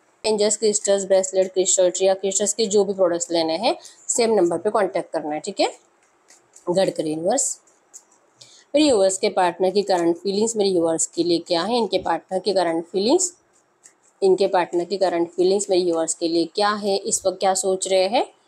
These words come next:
Three of Cups के एनर्जीज है, वाओ, पहला ही कार्ड इतना पॉजिटिव,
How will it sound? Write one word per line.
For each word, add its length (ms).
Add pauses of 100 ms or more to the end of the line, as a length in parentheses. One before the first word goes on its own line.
(200)
Three 140
of 180
Cups 200
के 100
एनर्जीज 640
है, 100 (160)
वाओ, 440 (140)
पहला 260
ही 100
कार्ड 180
इतना 240
पॉजिटिव, 640